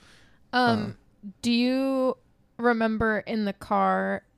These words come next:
Speaker 1: when he went after you? Was it typically you, or did he go after anybody else in the car?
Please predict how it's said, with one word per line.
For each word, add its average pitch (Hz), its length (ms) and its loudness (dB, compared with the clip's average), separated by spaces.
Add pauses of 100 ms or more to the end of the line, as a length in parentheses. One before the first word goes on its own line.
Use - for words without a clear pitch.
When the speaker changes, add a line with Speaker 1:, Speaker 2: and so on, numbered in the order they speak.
(460)
Speaker 1:
when 202 260 -2
he 202 200 0
went 196 200 0
after 190 480 -2 (200)
you? 202 440 -4 (100)
Was 208 180 0
it - 240 -4
typically 240 440 2
you, 226 320 0
or 208 380 0 (240)
did 208 160 2
he 202 100 2
go 190 80 6
after 185 500 0
anybody 180 440 -2
else 170 240 -6
in 185 80 -12
the 185 80 -12
car? - 320 -14